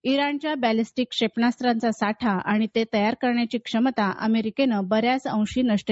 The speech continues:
केली आहे, असंही त्यांनी सांगितलं. मुस्तफा खामेनी यांची निवड निराशाजनक असल्याचंही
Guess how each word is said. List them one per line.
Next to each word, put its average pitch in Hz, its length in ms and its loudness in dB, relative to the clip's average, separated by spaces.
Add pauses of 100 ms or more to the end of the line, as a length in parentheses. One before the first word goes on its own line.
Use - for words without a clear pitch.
केली 214 200 2
आहे, 240 280 0
असंही 220 260 0
त्यांनी 196 280 2
सांगितलं. 190 520 2 (800)
मुस्तफा 285 500 0
खामेनी 294 500 0
यांची 269 340 -2
निवड 262 340 0 (100)
निराशाजनक 277 680 0
असल्याचंही 247 640 0